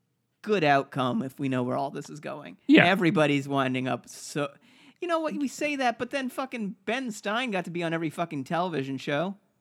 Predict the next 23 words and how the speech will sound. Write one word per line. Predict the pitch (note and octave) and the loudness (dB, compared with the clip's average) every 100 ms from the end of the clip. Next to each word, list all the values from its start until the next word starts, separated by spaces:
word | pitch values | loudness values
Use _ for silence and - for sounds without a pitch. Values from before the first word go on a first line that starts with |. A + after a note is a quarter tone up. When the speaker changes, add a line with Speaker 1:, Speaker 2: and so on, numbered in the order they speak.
| _ _ - | _ _ 4
Speaker 2:
That's | A3 - | 4 6
true. | C#4+ A3 - _ - | 6 6 4 _ -8
Speaker 1:
Like, | E3+ E3+ - _ _ _ - | -6 -6 -8 _ _ _ -8
he's | F#3 E3 | -6 -4
Nixon's | D3+ D#3+ - C#3 - | -2 -2 -2 -6 -4
speechwriter, | - C#3+ C3 C3+ - | -4 -4 -6 -8 -10
in | |
case | - C#3+ | -12 -14
you | - | -14
didn't | C#3 D3+ | -14 -14
know. | - | -2
Speaker 2:
Mm. | E3+ F3 B2 - - | 4 4 2 -8 -8
Speaker 1:
Uh, | E3 D#3 | -4 -4
fucking | D3+ F#3 F#3 E3+ D3+ C3+ - _ | -2 -4 -2 -4 -4 -6 -10 _
Pat | - E3+ - | 0 0 0
Buchanan | D#3+ - D#3 B3 C#3+ | -4 -2 -2 0 -2
worked | C3+ | -4
in | D3 | -4
the | C3+ | -4
Nixon | C3+ C3+ C#3+ | -4 -4 -4
administration. | C#3 C#3 C#3+ - D#3+ E3+ C4 | -4 -4 -6 -6 -6 -6 -6
Fucking, | C4 C4 B3+ B3+ | -6 -6 -6 -4
uh, | B3 B3 B3 B3 B3 A#3+ A#3+ B3 | -4 -2 -2 -2 -2 -4 -4 -6